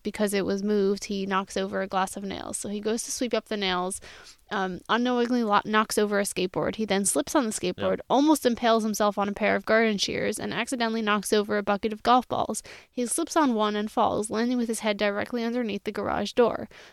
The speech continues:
Speaker 1: A stray golf ball bounces onto a mouse, mousetrap, which goes off and causes the golf ball to fly towards the plank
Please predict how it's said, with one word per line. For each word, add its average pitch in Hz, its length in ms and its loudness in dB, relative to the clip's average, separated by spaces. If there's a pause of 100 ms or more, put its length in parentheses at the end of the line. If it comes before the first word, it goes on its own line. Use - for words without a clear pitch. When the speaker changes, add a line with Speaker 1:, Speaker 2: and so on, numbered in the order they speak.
Speaker 1:
A - 60 -6
stray 294 280 4
golf 214 280 6
ball 214 160 6
bounces 226 400 2
onto 233 300 4
a 208 40 2
mouse, 269 520 2 (440)
mousetrap, 233 680 0 (260)
which 240 180 0
goes 285 220 6
off 233 200 8
and 220 160 2
causes 269 300 4
the 302 100 0
golf 220 260 6
ball 220 200 4
to 226 100 -2
fly 240 360 2
towards 233 360 2
the 240 80 0
plank 214 360 0